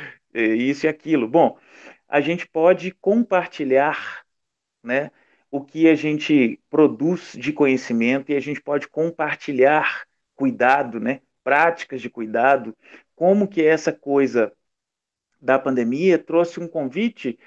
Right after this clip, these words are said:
a gente quebrar um pouco, né? Mexer um pouco a posição. E aí eu acho que tem um lugar que é assim:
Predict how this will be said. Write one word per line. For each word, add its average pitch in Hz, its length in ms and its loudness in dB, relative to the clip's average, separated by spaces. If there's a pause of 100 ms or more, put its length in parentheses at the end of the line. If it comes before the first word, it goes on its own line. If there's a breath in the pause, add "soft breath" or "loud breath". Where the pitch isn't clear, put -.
(200 soft breath)
a 233 100 0
gente 196 520 0
quebrar 214 380 2
um 269 120 4
pouco, 208 340 0
né? 160 140 -4
Mexer 180 440 0
um 254 100 2
pouco 180 260 0
a - 20 0
posição. 123 640 -4 (480 soft breath)
E 156 80 4
aí 175 100 8
eu 208 140 8
acho 196 160 2
que 214 80 0
tem 220 220 0
um 233 120 4
lugar 175 500 0
que 214 100 -6
é - 20 0
assim: 170 400 -4